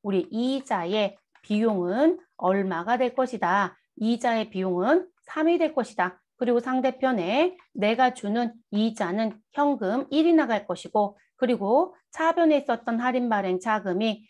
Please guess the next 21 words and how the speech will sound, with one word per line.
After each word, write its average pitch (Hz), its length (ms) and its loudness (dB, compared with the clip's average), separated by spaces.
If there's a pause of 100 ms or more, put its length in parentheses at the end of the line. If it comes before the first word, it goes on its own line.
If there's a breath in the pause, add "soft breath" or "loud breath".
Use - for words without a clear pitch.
(160 soft breath)
대변에 214 460 0
와서 175 560 0 (180)
상각이 359 600 2
되겠죠. 185 580 -2
이만큼 208 560 -2
됐을까요? 202 480 -4 (300 soft breath)
자, 220 100 -2
이런 320 300 4
분기가 233 360 0
이루어졌어야 196 500 0
되거든요. 175 540 -2 (200 soft breath)
근데 302 200 2
제가 220 520 -2 (120)
이 247 220 -2
분기를 196 640 -2 (140)
안 202 260 2
했다는 202 420 0
거죠. 170 220 -6
할인에 240 360 -2
대한 170 220 -6
거. 214 300 0